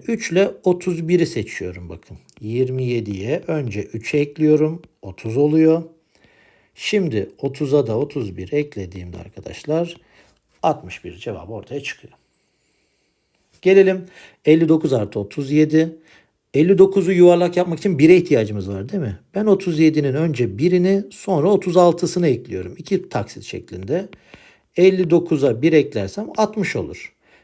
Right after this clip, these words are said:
Ve son olarak altmışa otuz altı eklediğimizde doksan altı olacaktır. Altmış iki artı on dokuz artı kırk bir. Bakın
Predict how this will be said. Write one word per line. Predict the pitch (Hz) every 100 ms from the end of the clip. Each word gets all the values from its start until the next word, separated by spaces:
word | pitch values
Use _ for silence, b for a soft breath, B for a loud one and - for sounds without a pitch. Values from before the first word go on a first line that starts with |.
| b -
Ve | 117
son | - 208 208
olarak | 113 87 92 151 170 _ _ -
altmışa | 170 175 110 - 95 95 143 180 _ -
otuz | 147 143 113
altı | 104 98 -
eklediğimizde | 90 87 85 82 - 85 - 180 208 _ _
doksan | - 95 -
altı | 98 - -
olacaktır. | - - - _ - _ _ _ _ _ _ _ _ _ _ _ _ _ _ _ _ b b b b b b b b b
Altmış | 190 196 202
iki | 208 214
artı | 180 156
on | 190
dokuz | 170 143
artı | 151 156 -
kırk | 180 -
bir. | 104 98
Bakın | 139 165 - 165 175